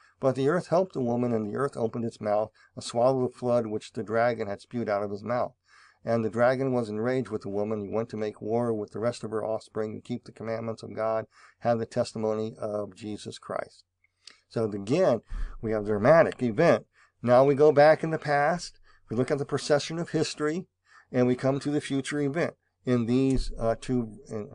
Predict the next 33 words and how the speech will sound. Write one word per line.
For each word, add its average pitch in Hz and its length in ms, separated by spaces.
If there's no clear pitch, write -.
verse 117 240
fifteen 131 480
and 104 100
verse 104 220
seventeen, 101 580
all 110 460
there. 123 400
So 120 160
the 131 100
past. 135 440
"So 123 100
the 113 80
serpent 156 360
spewed 147 280
water 135 320
out 131 120
of 131 40
his 127 140
mouth 127 240
like 120 160
a 117 60
flood 135 340
after 107 260
the 127 80
woman," 139 340
after 120 240
Israel, 123 520
to, 117 140
to - 120
drown 151 360
her, 113 80
to - 100
stop. 165 460